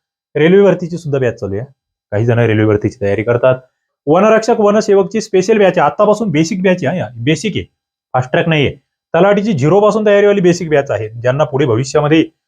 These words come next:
तयारी करायची आहे त्यांच्यासाठी, हा. ग्रामसेवकची बॅच आहे, ज्यांचं टायपिंग झालंय आणि पदवी झाली, त्यांनी कनिष्ठ लेखापालची फॉर्म भरा. पुढे तलाठी भरती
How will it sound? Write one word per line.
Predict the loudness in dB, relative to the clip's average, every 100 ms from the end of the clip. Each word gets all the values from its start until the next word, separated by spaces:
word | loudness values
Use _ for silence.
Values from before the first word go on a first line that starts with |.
| _ _ -4
तयारी | 0 2
करायची | 2 2 0 0
आहे | -2
त्यांच्यासाठी, | 0 0 0 0 0
हा. | -2 -4 _ _ _ _ _ _ _ _ _ _ _ _ _ _ _ _ _ _ _ _ -4 0
ग्रामसेवकची | 2 2 2 0 2
बॅच | 2 2
आहे, | 0
ज्यांचं | 0 -2
टायपिंग | 0 -2 -2 -4
झालंय | -2 0 0 0
आणि | -4 -8 -6
पदवी | -4 -4
झाली, | -2 -2
त्यांनी | -4 -6 -8
कनिष्ठ | -8 -8 -4
लेखापालची | -4 -2 -4 -6 -10 -18 -14 -8
फॉर्म | -4 -4
भरा. | -2 -2 -2 -4 _ _ _ _ _
पुढे | -4 -2
तलाठी | 0 0 2
भरती | 0 0 -4 -8